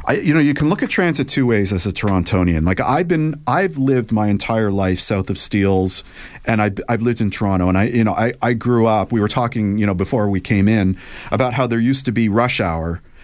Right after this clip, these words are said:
Uh, you know, there were times of the day where you knew there was gonna be traffic,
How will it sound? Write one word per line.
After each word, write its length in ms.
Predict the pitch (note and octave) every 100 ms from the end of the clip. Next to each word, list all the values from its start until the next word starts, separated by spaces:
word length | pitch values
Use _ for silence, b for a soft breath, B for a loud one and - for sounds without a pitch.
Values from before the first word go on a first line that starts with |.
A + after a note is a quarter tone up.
| B -
Uh, 300 | G#2 G2+ G#2
you 100 | A2
know, 80 | G#2+
there 100 | A2
were 40 |
times 320 | - C3+ C3+
of 60 | C3
the 60 |
day 220 | A2+ A2+ A2
where 140 | G#2+
you 100 | G#2
knew 180 | A2+ B2
there 100 | A2
was 100 | F#2+
gonna 140 | G#2
be 80 | F#2
traffic, 500 | G#2 E2+ E2+ G2+ -